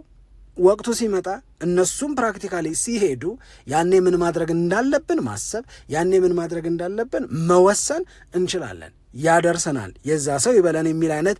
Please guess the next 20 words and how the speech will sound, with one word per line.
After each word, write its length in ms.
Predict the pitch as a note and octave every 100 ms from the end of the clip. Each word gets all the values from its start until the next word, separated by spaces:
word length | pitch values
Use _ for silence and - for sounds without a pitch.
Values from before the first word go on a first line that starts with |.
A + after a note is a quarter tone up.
| - - -
አስተያየትን 540 | D3 D#3+ F3 F3 G3
ነው 100 | F#3
የሰጠው። 420 | E3 F3 - - - - - - - -
ነገር 360 | E3+ A#3+ C4 A3+
ግን 260 | G3+ A3 C4 -
እናንተ 460 | F#3 F#3 G3 G#3+ A3
የማትረዱትን 1120 | G#3 D#3+ D#3+ F3 - F3 D#3 D3+ D3 D#3+ E3+
ነገር 260 | C3+ C3 B2
ልንገራችሁ 580 | A2 G2+ D#2+ D2+ - D3
አለ። 160 | E2+ - _ - -
አንደኛው 580 | F3 A#3+ C#4 E4+ E4 E3 -
የማንቸስተር 560 | D#3 F3+ A#3+ A#3 A3
ዩናይትድ 280 | G#3 G3+ G#3
አሁን 180 | F3+ F3+
የተጠቀሱት 560 | E3+ E3 E3+ D#3 D#3+
በአፍሪካ 340 | D3+ D#3 E3+ E3
ዋንጫ 320 | D3+ D3+ B2+
ምክንያት 340 | D#3 C#3+ C#3 C3
የምናጣቸው 760 | D#3 D#3+ D#3 D3 A2+ B2 B2
ተጫዋቾች 680 | A2 G2 - D#2+ F2 F3+ A#3